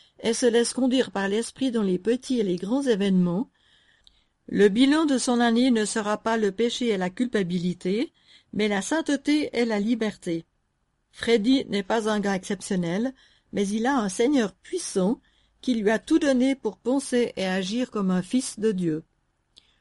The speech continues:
Oui, tous les jours de ma vie, ta bonté, ta générosité me suivront pas à pas. Psaume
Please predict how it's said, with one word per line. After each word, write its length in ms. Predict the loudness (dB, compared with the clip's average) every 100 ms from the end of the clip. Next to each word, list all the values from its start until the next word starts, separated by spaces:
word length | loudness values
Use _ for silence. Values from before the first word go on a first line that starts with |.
| _
Oui, 300 | 4 4 4
tous 120 | 0 0
les 160 | 0
jours 180 | 0 2
de 100 | 2
ma 180 | 2 0
vie, 360 | -2 -2 -4 -6 _
ta 140 | -6
bonté, 640 | -2 0 0 0 0 0 -2
ta 140 | -4
générosité 880 | 0 2 2 0 -2 -6 -8 -4 -2
me 140 | 0 -2
suivront 540 | -4 -8 -4 -4 -4 -4
pas 220 | -4 -2
à 100 | -4
pas. 360 | -4 -4 -6 -8 _ _ _ _ _ _ _
Psaume 420 | -2 0 2 -2